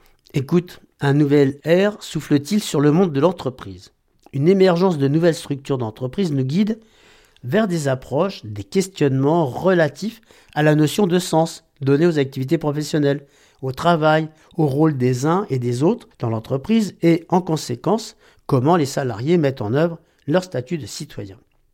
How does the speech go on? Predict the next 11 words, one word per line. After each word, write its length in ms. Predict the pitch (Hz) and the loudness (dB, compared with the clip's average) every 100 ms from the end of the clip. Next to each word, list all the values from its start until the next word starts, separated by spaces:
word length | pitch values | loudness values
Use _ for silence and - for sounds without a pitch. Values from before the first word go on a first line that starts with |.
| _ _ _ _ _ _ _ _ _ | _ _ _ _ _ _ _ _ _
Actuellement, 680 | - 113 - 156 165 202 214 - _ _ _ _ - | -14 -14 -2 0 2 2 0 -6 _ _ _ _ -10
la 100 | 123 | -2
majorité 480 | 170 190 185 185 180 | 0 2 0 0 0
des 80 | |
salariés 640 | 151 156 135 135 180 240 - - | 0 0 0 2 0 -2 -6 -14
travaillent 420 | - 127 139 196 | -6 -4 0 0
dans 140 | 175 139 | 0 -2
des 180 | 127 131 | -2 -4
entreprises, 520 | 135 139 131 165 127 | -4 -6 -4 -4 -4
disons, 600 | 120 120 135 147 143 135 | -4 -2 0 2 2 0
classiques, 560 | 151 190 - 165 - | -2 -2 -4 -10 -12